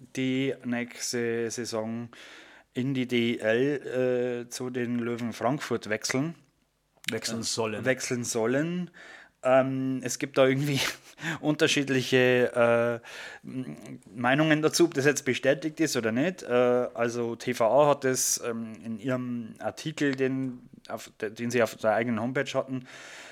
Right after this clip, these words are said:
Speaker 1: haben die da geschrieben, das wäre von den Eisbären bestätigt. Ich glaub, die M Z, äh, war das, die geschrieben hat, die Eisbären waren, äh, für ein Statement nicht, äh, zu erreichen oder haben kein Statement abgegeben. Äh, offizielle Meldung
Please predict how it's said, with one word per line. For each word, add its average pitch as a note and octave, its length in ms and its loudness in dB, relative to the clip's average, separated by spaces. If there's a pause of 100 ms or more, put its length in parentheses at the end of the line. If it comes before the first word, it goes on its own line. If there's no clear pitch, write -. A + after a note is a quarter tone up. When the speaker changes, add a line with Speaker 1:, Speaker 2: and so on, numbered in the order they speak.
(160)
Speaker 1:
haben C3+ 120 0
die C#3 100 6
da C#3+ 100 8
geschrieben, C#3+ 420 2
das B2+ 380 2
wäre B2 200 4
von B2+ 120 -2
den B2 140 2
Eisbären A#2 400 2
bestätigt. E3+ 720 0
Ich C3 140 -10
glaub, B2+ 260 -2
die G#2+ 140 -2
M A#2 160 -4
Z, - 460 -4
äh, C3 200 2
war B2+ 180 8
das, C3 200 0
die C3 100 0
geschrieben B2+ 420 -2
hat, B2 280 -4
die B2 160 -4
Eisbären A#2 420 -2
waren, A#2+ 400 0
äh, A2 300 -6
für A#2 580 -2
ein A2+ 460 0
Statement A#2 580 -2
nicht, - 440 -8
äh, A2+ 240 -12
zu - 120 -8
erreichen D#3+ 600 2
oder A#2 200 2
haben A2+ 320 -6
kein A#2 220 -6
Statement A2+ 360 -6
abgegeben. C#3 460 -6 (760)
Äh, A2+ 280 -2
offizielle C3+ 520 2
Meldung D#3+ 640 4